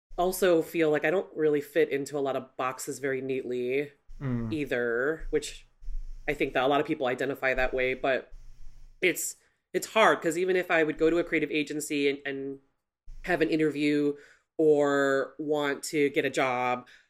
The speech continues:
Speaker 1: I would just start, you know, being myself. And I didn't know, like, how you're supposed to speak and how you're supposed to move in those spaces. So I'm just like,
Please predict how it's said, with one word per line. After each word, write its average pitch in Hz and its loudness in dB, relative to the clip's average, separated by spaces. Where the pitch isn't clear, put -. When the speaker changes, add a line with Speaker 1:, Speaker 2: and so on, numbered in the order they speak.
Speaker 1:
I 156 8
would 143 4
just 143 0
start, 139 2
you 220 6
know, 185 6
being 180 2
myself. 185 4
And 185 4
I 233 6
didn't 160 2
know, 156 6
like, 156 4
how 151 2
you're 147 0
supposed 151 0
to 151 -8
speak 156 -2
and 143 -2
how 156 2
you're 151 2
supposed 151 -4
to 147 -2
move 147 2
in 143 -2
those 127 -4
spaces. 139 2
So 151 -2
I'm 185 4
just 180 2
like, 135 2